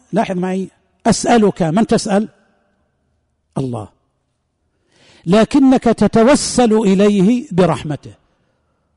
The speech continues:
أو تستعيذ به من صفته،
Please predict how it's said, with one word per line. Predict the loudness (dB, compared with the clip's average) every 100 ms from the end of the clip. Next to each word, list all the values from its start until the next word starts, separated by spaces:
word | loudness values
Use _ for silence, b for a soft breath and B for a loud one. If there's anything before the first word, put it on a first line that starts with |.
| _ _ _ -2
أو | 0
تستعيذ | 2 0 0 -2 0 0 2 2
به | 2 0 0 -4 -12 _ _ _ _ _
من | 0 2
صفته، | 2 0 0 -2 -4